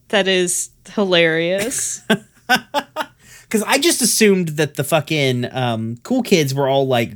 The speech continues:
Speaker 2: um, like, kind of special guest voice actors 'cause, um, they get that one guy to be Sour Cream.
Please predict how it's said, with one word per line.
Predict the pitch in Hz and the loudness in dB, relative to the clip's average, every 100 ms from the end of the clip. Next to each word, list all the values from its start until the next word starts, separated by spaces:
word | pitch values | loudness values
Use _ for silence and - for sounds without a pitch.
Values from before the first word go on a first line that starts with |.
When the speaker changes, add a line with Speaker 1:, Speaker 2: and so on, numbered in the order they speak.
| - _ _ _ _ _ _ _ | -16 _ _ _ _ _ _ _
Speaker 2:
um, | 147 143 120 123 120 - _ _ _ _ _ _ _ _ | -2 0 2 -2 -4 -12 _ _ _ _ _ _ _ _
like, | 160 135 - _ | -2 -2 -2 _
kind | - 147 | -2 0
of | 131 | 2
special | - 185 151 | 0 0 0
guest | 143 127 | -2 2
voice | 190 196 | 2 4
actors | 143 - 131 | 2 0 -6
'cause, | 147 127 | -2 0
um, | 117 104 107 - - - | 0 0 -6 -12 -20 -8
they | 156 | 0
get | 151 165 | 0 2
that | 151 127 | 0 2
one | 143 143 | 2 4
guy | 131 | 2
to | 117 | 0
be | 113 | -2
Sour | 110 117 104 | -2 -2 -4
Cream. | 98 143 104 - | -6 -6 -6 -8